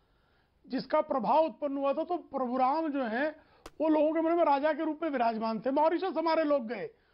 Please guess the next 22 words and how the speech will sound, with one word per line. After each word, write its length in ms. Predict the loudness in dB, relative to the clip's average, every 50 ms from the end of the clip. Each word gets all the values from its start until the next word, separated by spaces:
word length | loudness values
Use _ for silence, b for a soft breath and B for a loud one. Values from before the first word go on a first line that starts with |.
| _ _ -8 -4
गुलाम 420 | 0 2 2 2 2 2 0 0
बनाकर 380 | 0 -2 -2 -2 -2 -4 -4 0
गए, 160 | 0 0 0
गिरमिटिया 500 | 0 -2 -4 -2 -2 -2 0 2 2 2
मजूर 360 | 0 0 -2 0 0 0 2
गए, 280 | 2 2 2 0 0 -6 _ _ _ _ _ _ _ _ _ _ _ _ _ _ _ _ _ _ _ -4 -2
और 60 | 0
रामचरितमानस 800 | 0 0 0 0 0 0 0 0 0 0 0 0 0 0 -2 -2
लेके 260 | -2 -2 -2 -2 -2
गए, 80 | 0 0
उसी 280 | 0 0 0 -2 -2
के 80 | -2 0
बल 160 | 0 -2 -2
पर 140 | 0 -2 0
आज 120 | 0 0
वहां 180 | -2 -2 -4 -4
शासक 420 | -4 -4 -6 -6 -6 -8 -12 -12 -14
हो 80 | -16 -14
गए, 200 | -12 -14 -14 -14 _ _ _ _ _ _ _ _
संस्कृति 680 | -6 -4 -2 -2 -2 -4 -4 -4 -2 -2 0 0 0
लेकर 360 | 0 0 0 -2 -2 -6 -8 -8
गए। 300 | -8 -8 -10 -10 -12